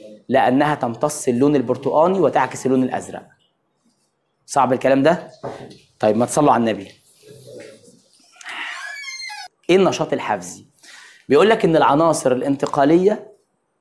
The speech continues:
عندها نشاط حفزي. مش فاهم يعني إيه عندها نشاط حفزي؟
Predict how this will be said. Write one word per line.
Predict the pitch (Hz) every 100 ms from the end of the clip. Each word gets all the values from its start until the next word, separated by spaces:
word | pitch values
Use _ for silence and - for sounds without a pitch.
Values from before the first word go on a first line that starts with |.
| _ _
عندها | 107 123 127 147 160 139
نشاط | 117 139 131
حفزي. | 120 92 90 - _ _ _ _ _
مش | -
فاهم | - 160
يعني | 131 139
إيه |
عندها | 135 131
نشاط | 131 127 -
حفزي؟ | 104 - -